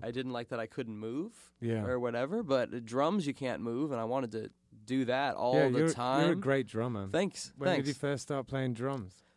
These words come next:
Speaker 1: Uh, when I was, uh, probably nine or ten, like, right started,
Speaker 2: Gotcha.
Speaker 1: like, hitting the drums, and then, um, like, I'd play with, like, my essentially big brother Alex Mandel or
Speaker 2: Yeah.
Speaker 1: anyone like that, just at, in the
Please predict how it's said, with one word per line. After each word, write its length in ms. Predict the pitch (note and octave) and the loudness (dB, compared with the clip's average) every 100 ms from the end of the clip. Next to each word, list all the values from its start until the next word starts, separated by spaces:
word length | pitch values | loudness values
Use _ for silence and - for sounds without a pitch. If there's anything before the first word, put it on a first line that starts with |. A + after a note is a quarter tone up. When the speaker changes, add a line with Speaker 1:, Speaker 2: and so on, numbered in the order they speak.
| _ | _
Speaker 1:
Uh, 420 | C#3+ C#3 C#3 C3+ B2+ | 4 6 8 8 6
when 200 | F2+ C#3 | 2 2
I 120 | C#3+ | 4
was, 680 | C#3+ C#3 C3+ B2+ B2 A#2+ - | 6 6 4 4 2 -2 -4
uh, 100 | - | -8
probably 540 | B2 - D#3 F#3+ D#3+ C3+ | -6 -4 -2 -2 -2 -2
nine 320 | A#2 A#2 C#3+ | -2 -2 -2
or 80 | B2+ | -4
ten, 300 | - B2+ D3+ | -4 -6 -6
like, 120 | C3 | -6
right 120 | B2 A#2+ | -6 -6
started, 260 | E2 D#2+ | -8 -6
Speaker 2:
Gotcha. 460 | A2+ G#2 G#2 A2 G2+ | -2 0 -2 -6 -8
Speaker 1:
like, 160 | E2 - | -10 -10
hitting 320 | C3 A2 F#2+ | -10 -8 -12
the 80 | F2+ | -12
drums, 400 | E2+ D2+ C2 A#2 | -12 -12 -14 -14
and 100 | F#2+ | -10
then, 300 | D#2+ E2 E2+ _ _ _ _ | -10 -12 -16 _ _ _ _
um, 240 | - D#2+ E2 | -6 -4 -4
like, 140 | - | -4
I'd 240 | F#2+ F#2 - | -4 -4 -4
play 180 | A#2 G#2 | -4 -2
with, 200 | A2 - | -4 -8
like, 160 | D#2+ | -10
my 340 | F2+ E2+ D#2+ D#2 - | -8 -6 -6 -8 -12
essentially 440 | A#2+ A2+ A2 - | -10 -8 -8 -10
big 220 | - F#2+ - | -10 -10 -6
brother 280 | F2 G2 | -6 -4
Alex 300 | F2 F2+ F2+ | -4 -6 -6
Mandel 560 | - F2+ D2+ F2+ F2+ F2 | -10 -10 -6 -4 -4 -6
or 220 | D2 D#2 - | -8 -8 -2
Speaker 2:
Yeah. 260 | G#2+ G2+ G2 | 0 0 -2
Speaker 1:
anyone 360 | A2+ A2+ G#2 | -6 -6 -6
like 180 | F#2 - | -8 -8
that, 300 | G2+ F2 - | -6 -4 -6
just 240 | - - | -12 -12
at, 180 | - F#2+ - | -12 -12 -10
in 220 | G#2 G#2 | -10 -8
the 160 | G2 | -8